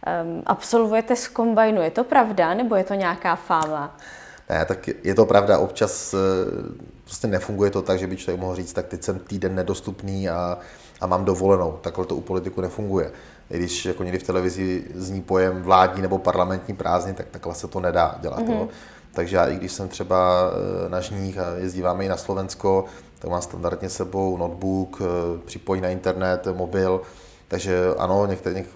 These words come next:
Speaker 2: párkrát jsem třeba dělal videokonference, kdy, kdy jsem to odbavoval přímo, přímo z kombajnu, kdy si člověk to dá na sluchátka a, a funguje takovýmto způsobem.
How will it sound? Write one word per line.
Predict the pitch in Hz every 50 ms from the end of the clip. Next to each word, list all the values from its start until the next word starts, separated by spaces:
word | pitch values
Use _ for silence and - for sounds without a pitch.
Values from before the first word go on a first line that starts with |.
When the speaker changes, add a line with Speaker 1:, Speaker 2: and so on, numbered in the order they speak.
| - -
Speaker 2:
párkrát | - 92 - - - 95 95 -
jsem | - 95
třeba | 90 - - 92 92
dělal | 92 95 92
videokonference, | 90 90 92 92 92 - 92 95 - - 92 90 90 92 - - 98 92
kdy, | 95 92 92 92 92 87 87 - -
kdy | 92 92 92
jsem | 90 - 101 92
to | - -
odbavoval | 85 90 90 90 90 92 90 90 92 92
přímo, | - - - - 95 92 90 92 90 87
přímo | - - 90 90
z | - -
kombajnu, | - 90 90 95 95 95 92 87
kdy | 87
si | - - -
člověk | - 98 92 95 92 -
to | - 101
dá | 92 90 90
na | 90
sluchátka | - - 98 92 - 98 95 95 - - - 98 95 92 - - - - - - - - - - -
a, | - 87 85 85 85 85 - -
a | -
funguje | - - 92 92 90 95 92 -
takovýmto | - 90 - - - 95 98 95 90 98
způsobem. | 95 - - 104 - - 104 92 98 95 95 95 95